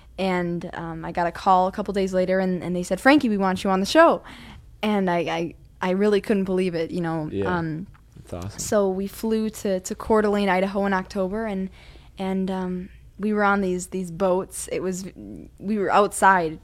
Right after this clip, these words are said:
Speaker 1: you know, all day from seven A M till eleven P M. Um, just so many,
Speaker 2: What
Speaker 1: so many moving parts.
Speaker 2: What were you doing on the boats?
Speaker 1: <laughs> That's a good question.
Speaker 2: Yeah.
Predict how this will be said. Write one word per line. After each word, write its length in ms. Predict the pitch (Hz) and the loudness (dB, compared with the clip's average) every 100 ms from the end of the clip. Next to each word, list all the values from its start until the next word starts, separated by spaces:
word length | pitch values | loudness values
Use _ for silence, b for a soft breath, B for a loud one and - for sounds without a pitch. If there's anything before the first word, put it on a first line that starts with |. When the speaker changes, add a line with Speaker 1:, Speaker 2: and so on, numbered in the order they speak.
| - | -8
Speaker 1:
you 80 | |
know, 120 | 175 160 | -6 -2
all 220 | 185 190 | 2 4
day 180 | 185 175 | 4 0
from 160 | 170 185 | 0 -2
seven 300 | - 202 190 | 2 2 2
A 120 | 185 | 0
M 140 | 180 | -2
till 300 | 185 190 170 | -2 -2 -2
eleven 380 | 110 190 196 202 | 0 4 4 2
P 200 | - 233 | 4 6
M. 300 | 214 180 165 170 B B B - | 6 2 -2 -10 B B B -6
Um, 360 | 180 165 151 | -4 -4 -8
just 260 | 180 196 - | -8 -8 -2
so 180 | 240 240 | 4 4
many, 340 | 240 214 202 185 b b b b - | 4 2 0 -4 b b b b -4
Speaker 2:
What 140 | 110 | 2
Speaker 1:
so 100 | 294 | 4
many 160 | 311 262 | 6 6
moving 240 | 226 196 | 4 0
parts. 480 | 185 196 165 - - | 0 -2 -2 -6 -4
Speaker 2:
What 140 | 110 101 | 0 2
were 80 | |
you 80 | 98 | 0
doing 180 | 98 95 | 0 -2
on 100 | 92 | -2
the 60 | 87 | -2
boats? 560 | 92 85 - - - | -2 -2 -4 -14 -6
Speaker 1:
<laughs> 200 | 220 - 294 233 294 277 - 269 - 220 - | -4 6 6 8 4 2 4 4 6 4 4
That's 1040 | - 302 - - - 339 - - 381 480 466 | 2 0 -6 2 2 2 -4 -6 0 2 4
a 60 | |
good 160 | 349 311 | 4 4
question. 380 | 311 320 - 233 | 4 4 4 4
Speaker 2:
Yeah. 140 | 214 | 2